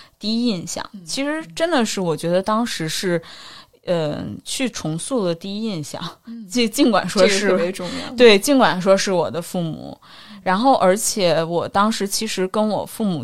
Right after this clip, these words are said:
Speaker 1: 第一面儿见面的时候，我是有邀请我两个好朋友跟我一起去。呃，因为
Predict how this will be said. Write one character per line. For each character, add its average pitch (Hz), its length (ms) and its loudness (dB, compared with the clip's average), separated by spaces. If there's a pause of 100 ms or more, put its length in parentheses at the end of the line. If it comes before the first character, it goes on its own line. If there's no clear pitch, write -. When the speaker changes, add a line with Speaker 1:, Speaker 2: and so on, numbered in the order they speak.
Speaker 1:
第 233 160 -2
一 254 80 4
面 269 180 4
儿 170 140 2
见 180 200 0
面 175 260 2
的 151 120 -4
时 - 160 -10
候， 170 180 -4
我 104 200 -6
是 185 240 -4
有 92 260 -6
邀 180 220 0
请 170 220 -4
我 170 160 -4
两 185 340 -2
个 160 180 -2
好 - 160 -6
朋 - 300 -12
友 160 220 -6 (500)
跟 208 120 -2
我 175 80 0
一 180 120 -6
起 - 240 -10
去。 - 380 -12 (420)
呃， 156 380 -2
因 196 220 -4
为 180 480 2